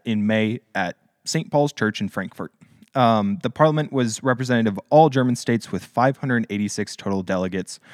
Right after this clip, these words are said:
over half of which were university educated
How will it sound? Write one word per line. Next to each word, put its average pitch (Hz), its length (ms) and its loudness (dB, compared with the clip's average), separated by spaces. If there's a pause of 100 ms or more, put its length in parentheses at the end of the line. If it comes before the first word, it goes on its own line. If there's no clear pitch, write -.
(200)
over 127 240 2
half 247 260 0
of 131 140 -4
which - 400 -6
were 110 480 2 (240)
university 139 560 0
educated 110 540 -6